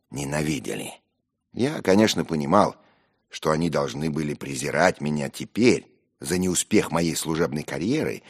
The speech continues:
и за то, что я уж очень опустился, ходил в дурном платье и прочее, что в их глазах составляло вывеску моей неспособности и мелкого значения.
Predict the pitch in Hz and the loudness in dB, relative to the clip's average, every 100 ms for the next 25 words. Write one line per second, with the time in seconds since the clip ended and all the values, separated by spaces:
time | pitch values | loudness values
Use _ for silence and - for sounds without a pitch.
0 | - - _ 82 82 85 90 - 87 92 | -20 -20 _ -2 0 2 2 2 4 6
1 | 92 - - 107 104 76 67 - - - | 6 2 2 4 4 2 -2 -6 -8 -8
2 | 53 - - - _ _ _ - 92 85 | -8 -8 -10 -16 _ _ _ -2 0 0
3 | 73 71 65 - 82 107 - 55 53 55 | -2 -6 -6 -6 -4 -4 -6 -12 -12 -12
4 | - 69 107 - 62 55 - _ _ _ | -6 -4 -4 -6 -6 -8 -12 _ _ _
5 | - - 92 78 123 98 87 85 87 95 | -10 -2 -2 0 -2 0 2 2 2 2
6 | 80 - 80 87 82 80 76 98 80 - | 0 -4 0 4 4 2 0 0 0 -4
7 | 76 73 80 78 82 82 - 73 - 98 | -4 -2 -2 -2 -2 -4 -4 -4 0 0
8 | 85 80 - 85 - 76 80 80 - 76 | 0 -4 -4 -6 -6 -6 -4 -4 -4 -4
9 | 69 58 76 71 - 58 50 50 - | -4 -4 -6 -4 -6 -8 -12 -16 -20